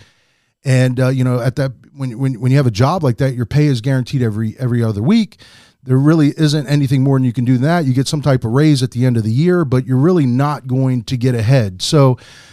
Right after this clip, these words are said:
I remember coming home and, and telling my wife one day, I said, "You know, I, I, I wanna quit. You know, I'm gonna leave this job. I've been here for, man, it, it, it was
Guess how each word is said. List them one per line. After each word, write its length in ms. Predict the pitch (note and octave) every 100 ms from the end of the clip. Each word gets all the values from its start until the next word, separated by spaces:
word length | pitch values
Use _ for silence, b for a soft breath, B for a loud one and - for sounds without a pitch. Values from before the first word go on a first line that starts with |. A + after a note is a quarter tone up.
| B B B B _
I 100 | C3+
remember 340 | D#3+ E3+ B3
coming 260 | F#3 F#3+ E3
home 300 | D3+ F#3 G3+
and, 260 | C3+ B2 -
and 180 | C#3
telling 240 | A#2+ E3 E3
my 80 | B2+
wife 360 | B2 F3 D3
one 100 | C#3
day, 240 | B2+ C3 C3
I 80 |
said, 320 | C3 - A2+ A2+
"You 60 |
know, 100 | C#3
I, 140 | - D3 -
I, 100 | - - -
I 60 |
wanna 240 | C#3 G#3 C#3
quit. 400 | - F3+ E3+ -
You 180 | A2 B2+
know, 100 | B2
I'm 120 | C3
gonna 160 | F3
leave 320 | A#2 A#2+ E3 C#3+
this 180 | A#2+
job. 380 | - B2+ D#3+ A2+
I've 100 | G#2+
been 160 | C3+ D3+
here 260 | C#3+ C3+
for, 600 | B2 - B2+ B2 A#2+ A2 - _ _ _ _ _ _
man, 220 | A#2 D3+
it, 160 | B2 G#2
it, 320 | B2+ - A2+ -
it 40 |
was 540 | B2 G2 - - -